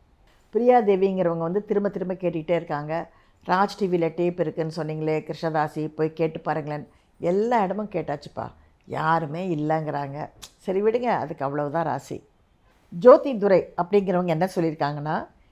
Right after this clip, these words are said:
"எனக்கு நீங்க ஒரு பெஸ்ட் ஃப்ரெண்டு, உங்க கதைகள் எனக்கு பயங்கர மோட்டிவேஷன். ரெண்டாவது இந்த நான்கு சுவர்கள்,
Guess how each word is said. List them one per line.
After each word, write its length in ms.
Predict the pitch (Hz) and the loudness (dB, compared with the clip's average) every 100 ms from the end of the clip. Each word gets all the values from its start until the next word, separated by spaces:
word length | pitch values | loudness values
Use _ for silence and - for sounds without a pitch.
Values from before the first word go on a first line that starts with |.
| _ | _
"எனக்கு 360 | - 156 170 170 | -6 -2 -2 -2
நீங்க 560 | 175 196 202 214 226 - | -2 -2 2 2 2 -6
ஒரு 180 | 151 147 | -8 -2
பெஸ்ட் 380 | 160 180 - 262 | 2 2 2 -2
ஃப்ரெண்டு, 500 | - 185 170 170 - - _ _ - | 2 2 4 2 0 -6 _ _ -10
உங்க 300 | 170 180 180 | -2 0 2
கதைகள் 480 | 175 196 226 233 - | 2 4 2 0 -4
எனக்கு 360 | - 160 160 - | -4 -4 -4 -2
பயங்கர 440 | 147 160 190 226 | 0 2 2 2
மோட்டிவேஷன். 680 | 214 185 185 170 165 208 220 - _ _ _ _ _ | 2 0 2 0 0 -2 -6 -8 _ _ _ _ _
ரெண்டாவது 540 | 160 202 254 277 226 208 | 2 2 4 4 4 2
இந்த 340 | 247 196 170 | 0 0 0
நான்கு 380 | 160 165 185 175 | 2 0 0 -2
சுவர்கள், 540 | 190 196 208 175 - | 0 0 0 -2 -4